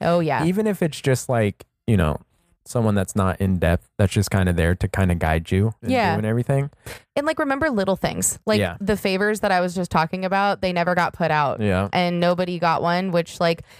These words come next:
Speaker 1: they were little s'mores bags. Wh-, so it wasn't, like, financially, it wasn't a big deal, but, like, those things were the biggest pain in my butt to pack
Speaker 2: Yeah.
Speaker 1: up and to tie little ties on. And, like, all of our, all of my, like, bridesmaids and our photographer <laughs> helped us, like, pack them.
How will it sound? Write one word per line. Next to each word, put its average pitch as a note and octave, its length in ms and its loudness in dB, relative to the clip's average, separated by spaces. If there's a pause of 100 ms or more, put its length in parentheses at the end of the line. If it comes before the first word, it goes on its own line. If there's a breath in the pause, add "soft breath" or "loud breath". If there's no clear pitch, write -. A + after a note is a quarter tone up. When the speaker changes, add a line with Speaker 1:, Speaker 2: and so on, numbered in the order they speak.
Speaker 1:
they B3 100 -2
were B3+ 100 0
little B3 240 0
s'mores F#3 600 0
bags. G3+ 460 0
Wh-, F#3+ 120 -2
so - 140 -2
it A3 40 2
wasn't, A#3+ 240 0
like, F#3 180 0
financially, E3+ 460 0
it G#3 40 2
wasn't G#3+ 180 0
a G#3 40 0
big A3 140 -2
deal, A#3 180 0
but, G#3 120 -2
like, F3+ 180 0
those E3+ 200 0
things A#3 240 -4
were F#3 160 2
the D#3+ 160 -2 (160)
biggest E3+ 300 2
pain F3 180 0
in E3 60 0
my D#3 140 2
butt D3+ 460 0
to E3 100 -8
pack D3+ 240 2
Speaker 2:
Yeah. D3+ 240 2
Speaker 1:
up G3+ 80 -2 (320 soft breath)
and F3+ 80 2
to E3 80 0
tie E3 280 0
little E3+ 220 2
ties D#3+ 380 0
on. G3 260 2
And, E3 220 0
like, D#3 140 0
all E3+ 180 2
of F3 40 0
our, E3+ 220 0 (140)
all E3+ 160 2
of E3 80 -2
my, D#3+ 180 0
like, D#3 220 0
bridesmaids E3+ 580 0
and D#3 320 -2
our D#3 160 0
photographer E3+ 560 0
<laughs> F3 40 0
helped F3 220 -2
us, E3+ 200 -2
like, E3 240 -4
pack - 280 -2
them. G#3+ 240 0